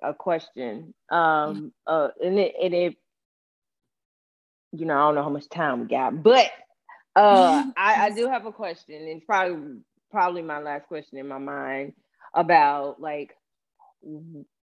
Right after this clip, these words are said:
Speaker 1: what advice would you give, you know, to families who who to, to, uh, to say, like, to us who haven't had children yet,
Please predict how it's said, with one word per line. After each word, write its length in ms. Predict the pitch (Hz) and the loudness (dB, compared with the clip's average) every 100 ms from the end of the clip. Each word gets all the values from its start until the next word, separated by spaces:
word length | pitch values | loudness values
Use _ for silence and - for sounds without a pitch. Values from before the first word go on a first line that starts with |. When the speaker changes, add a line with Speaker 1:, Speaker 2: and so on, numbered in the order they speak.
| _ | _
Speaker 1:
what 240 | 156 196 | -2 2
advice 580 | 190 156 156 160 131 131 - _ _ _ _ _ _ _ _ _ _ _ _ | 2 0 2 2 2 -2 -8 _ _ _ _ _ _ _ _ _ _ _ _
would 220 | 147 170 160 | -8 -8 -6
you 260 | 170 202 | -4 -2
give, 420 | 180 165 - - - _ _ _ _ _ _ _ _ _ _ _ | -2 -4 -6 -12 -20 _ _ _ _ _ _ _ _ _ _ _
you 160 | 175 | 2
know, 400 | 180 156 143 127 - _ - | 4 4 2 -2 -8 _ -8
to 600 | 196 180 160 156 147 147 _ _ _ _ _ _ _ | -2 0 0 -2 -4 -8 _ _ _ _ _ _ _
families 600 | 180 175 175 170 165 160 156 - | 0 2 2 -2 -2 -4 -6 -4
who 760 | 175 156 151 147 143 135 - - _ _ _ | -2 -2 -2 -4 -6 -8 -10 -18 _ _ _
who 240 | - 202 175 | -2 0 2
to, 220 | 196 180 - - | 6 6 4 -2
to, 180 | - - | -2 -2
uh, 60 | |
to 200 | - - | -2 -6
say, 180 | 190 214 | 4 6
like, 220 | 185 180 | 6 4
to 140 | - - | 0 0
us 220 | 180 - - _ | 0 -2 -12 _
who 220 | 214 185 | -2 -2
haven't 440 | 180 190 190 170 - | 2 4 4 0 -8
had 300 | 185 165 143 | -8 -6 -6
children 500 | - 151 143 143 131 | -6 -8 -8 -10 -8
yet, 280 | 127 98 - | -6 -6 -8